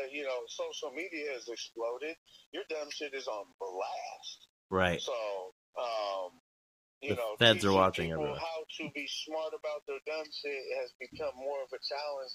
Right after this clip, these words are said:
Speaker 1: to navigate for my young people, um, as they, they tend to put their dumb shit on blast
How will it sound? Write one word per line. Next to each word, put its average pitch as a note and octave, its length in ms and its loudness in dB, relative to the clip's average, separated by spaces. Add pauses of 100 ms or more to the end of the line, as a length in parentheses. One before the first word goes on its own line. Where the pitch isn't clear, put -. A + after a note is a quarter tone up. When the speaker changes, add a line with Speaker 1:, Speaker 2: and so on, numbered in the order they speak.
(100)
Speaker 1:
to C3+ 80 -12
navigate B2 640 -4
for A#2+ 160 -4
my A2 200 -4
young D3+ 280 -4
people, G#2 400 -10 (560)
um, F#2+ 320 -4 (240)
as G#2 80 -10
they, C3 200 -4 (280)
they C#3 200 -4
tend C3 200 -6
to A2 140 -2 (320)
put B2+ 140 -6 (100)
their A#2+ 240 -2
dumb B2 180 -4
shit A#2+ 320 -6
on G#2+ 240 -4
blast G2+ 400 -2